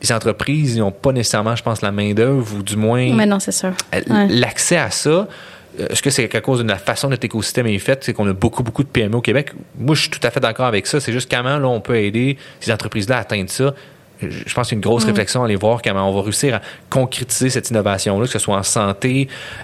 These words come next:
Speaker 1: euh, en assurance, en n'importe quel secteur,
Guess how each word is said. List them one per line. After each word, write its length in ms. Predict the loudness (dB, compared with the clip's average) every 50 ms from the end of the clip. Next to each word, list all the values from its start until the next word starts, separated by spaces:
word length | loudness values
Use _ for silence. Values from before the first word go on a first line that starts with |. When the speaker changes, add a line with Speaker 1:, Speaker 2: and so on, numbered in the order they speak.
| -2 0
Speaker 1:
euh, 440 | 2 2 2 2 2 2 2 0 0 0
en 180 | 0 0 0 0
assurance, 680 | 0 0 0 0 0 2 2 2 2 2 0 0 0 0
en 380 | 0 2 2 2 2 2 0 0
n'importe 440 | 0 0 0 0 -2 -2 -4 -4
quel 160 | -2 0 0 0
secteur, 680 | 0 -2 -2 0 0 0 2 2 2 0 0 -2